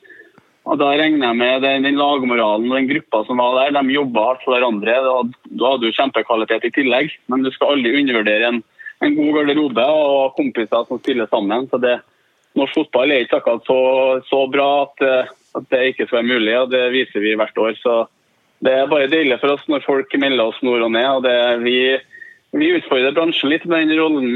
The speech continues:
vi, eh, modellen vi kjører, og det, vi har fortsatt planer om å kjøre samme filosofi, og, og har trua på det,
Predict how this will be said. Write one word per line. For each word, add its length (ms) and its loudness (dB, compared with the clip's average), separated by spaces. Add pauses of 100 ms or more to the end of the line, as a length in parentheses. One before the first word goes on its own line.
vi, 140 2 (500)
eh, 240 0
modellen 480 0
vi 80 -2
kjører, 460 2
og 40 -4
det, 200 2 (420)
vi 80 0
har 80 2
fortsatt 400 -2
planer 320 0
om 160 0
å 60 0
kjøre 260 0
samme 320 0
filosofi, 560 -2
og, 160 2 (160)
og 140 2
har 80 0 (100)
trua 240 0
på 80 0
det, 140 2